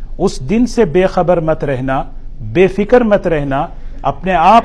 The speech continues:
کو اس وقت کی تیاری کرنا۔ اور یہ ہر وقت، دیکھا ہم نے کہ کیسے زلزلہ آیا، ایک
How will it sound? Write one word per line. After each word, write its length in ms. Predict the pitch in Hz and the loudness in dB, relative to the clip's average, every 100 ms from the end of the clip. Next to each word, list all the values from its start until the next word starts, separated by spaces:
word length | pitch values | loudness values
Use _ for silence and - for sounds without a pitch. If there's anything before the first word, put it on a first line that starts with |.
| 311 | 2
کو 140 | 208 | -2
اس 160 | 196 - | -2 0
وقت 280 | 196 208 - | 0 0 -4
کی 60 | |
تیاری 500 | 107 143 139 135 147 | -4 -4 0 0 -2
کرنا۔ 400 | 120 131 107 113 113 117 - - - - - - - - | -4 -8 -8 -10 -10 -10 -10 -12 -12 -12 -10 -12 -12 -2
اور 160 | 143 | 0
یہ 140 | 175 202 | 2 4
ہر 160 | 226 254 | 4 6
وقت، 320 | 247 - - - - - - - - - - - - - | 4 2 -8 -12 -12 -12 -12 -12 -12 -12 -12 -12 -12 -8
دیکھا 300 | 131 156 196 | -4 0 2
ہم 100 | 208 | 4
نے 140 | 226 214 | 2 0
کہ 140 | 190 | -2
کیسے 400 | 185 180 170 208 | -2 -2 0 2
زلزلہ 460 | 156 165 156 160 151 | 2 0 0 0 0
آیا، 320 | 123 110 101 - - - - - - - | 0 -2 -6 -10 -12 -12 -12 -10 -10 -10
ایک 180 | - 165 | -6 -6